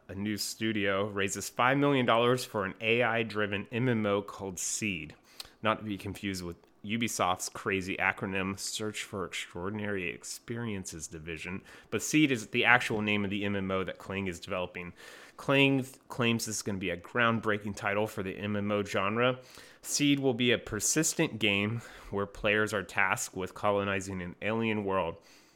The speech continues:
I think persistent M M Os are where the future are. Um, for those who don't know, a persistent M M O would be something like,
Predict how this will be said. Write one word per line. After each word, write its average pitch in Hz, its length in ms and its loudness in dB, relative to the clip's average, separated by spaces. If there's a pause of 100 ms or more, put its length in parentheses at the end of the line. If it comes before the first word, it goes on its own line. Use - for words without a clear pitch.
(920)
I 104 140 6
think 123 260 0
persistent 98 560 -4
M 101 140 0
M 101 140 0
Os 101 240 2
are 92 80 -6
where 98 180 -2
the 90 80 -8
future 101 560 -6 (220)
are. 147 420 2 (500)
Um, 90 540 -2 (220)
for 120 120 -6
those 113 200 0
who 117 80 0
don't 104 180 -2
know, 117 360 4 (420)
a 98 80 -6
persistent 117 520 -4
M 104 120 2
M 101 160 0
O 104 80 6
would 101 140 2
be 101 100 0
something 101 440 -4
like, 92 460 -2